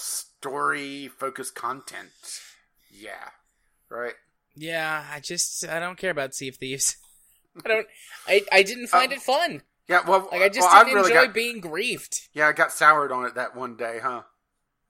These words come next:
Speaker 2: Yeah, I mean, it could be a lot of fun if you could not worry about other people being assholes, but you can't. So,
Speaker 1: Mm-hmm.
Speaker 2: no thank you. I'd rather not have my time wasted.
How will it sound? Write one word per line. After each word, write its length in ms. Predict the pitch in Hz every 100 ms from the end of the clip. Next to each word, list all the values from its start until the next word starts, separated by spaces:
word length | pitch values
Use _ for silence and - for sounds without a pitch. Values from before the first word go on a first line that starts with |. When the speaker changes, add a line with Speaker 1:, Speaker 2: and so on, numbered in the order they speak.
| _ - -
Speaker 2:
Yeah, 400 | 139 170 185 151 117
I 80 |
mean, 160 | 170 208
it 140 | 220
could 240 | - 269 214
be 160 | 240
a 80 | 233
lot 260 | 190 165 185
of 120 | 185
fun 420 | - 196 160 120
if 220 | 104 117
you 120 | 127 127
could 380 | 139 123 123 -
not 420 | 127 127 131 -
worry 320 | 127 127 120
about 340 | 113 117 113 113
other 260 | 123 123 117
people 380 | 127 113 110 107
being 260 | 117 110
assholes, 640 | 107 110 113 90 80 58 -
but 240 | 104 98 - _ _ _
you 140 | 120
can't. 440 | - 135 107 90 - _ _
So, 180 | - 110 98 90 - _ _ _ _
Speaker 1:
Mm-hmm. 40 | 120
Speaker 2:
no 120 | 123
thank 260 | 135 127 101
you. 220 | 80 - -
I'd 140 | 110
rather 180 | 113 117
not 160 | 113 117
have 120 | 110
my 120 | 107
time 260 | - 117 110
wasted. 440 | 95 - 95